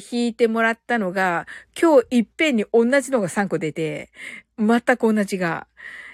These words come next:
っていうね。はい。まあ、だから、もう、あ、あ、これって同じメッセージなんだと思って、常に、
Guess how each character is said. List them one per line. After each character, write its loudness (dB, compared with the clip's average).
っ -20
て 4
い 2
う 2
ね。 -6
は 0
い。 -10
ま 2
あ、 2
だ 2
か -2
ら、 2
も -6
う、 -16
あ、 -4
あ、 0
こ 0
れ 4
っ 0
て 0
同 2
じ -4
メ 0
ッ 2
セ 0
ー -2
ジ -6
な 0
ん -4
だ -6
と -12
思 -10
っ -14
て、 -8
常 -4
に、 -12